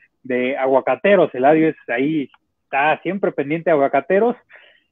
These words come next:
Eh, y bueno, vamos a hablar de lo que pasa ayer con Atlético Morelia, y primero te doy la bienvenida. ¿Cómo estás,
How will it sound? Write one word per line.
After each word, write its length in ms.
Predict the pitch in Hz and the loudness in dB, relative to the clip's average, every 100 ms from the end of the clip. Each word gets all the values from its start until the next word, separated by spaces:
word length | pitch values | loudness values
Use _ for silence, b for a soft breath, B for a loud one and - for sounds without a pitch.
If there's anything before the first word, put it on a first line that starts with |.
| - | -10
Eh, 380 | 117 120 120 131 - | -6 -2 -4 -6 -10
y 100 | 139 | 0
bueno, 380 | 170 170 135 | 2 4 4
vamos 240 | 131 156 - | 4 2 0
a 60 | 131 | -4
hablar 400 | 135 165 165 143 | 4 4 4 2
de 60 | |
lo 160 | 131 120 | 0 -4
que 100 | 135 | -4
pasa 320 | - 175 - | 0 0 2
ayer 200 | 143 170 | 2 2
con 140 | 165 151 | 0 -2
Atlético 380 | 180 180 175 | -2 -2 -2
Morelia, 400 | 185 190 247 254 - _ - | 2 4 4 0 -8 _ -14
y 80 | |
primero 240 | - 165 202 | -4 0 2
te 80 | 185 | 2
doy 100 | 190 | 4
la 80 | |
bienvenida. 480 | 165 151 143 165 156 | 4 2 -2 2 2
¿Cómo 140 | 208 180 | 2 0
estás, 280 | - 190 | 2 0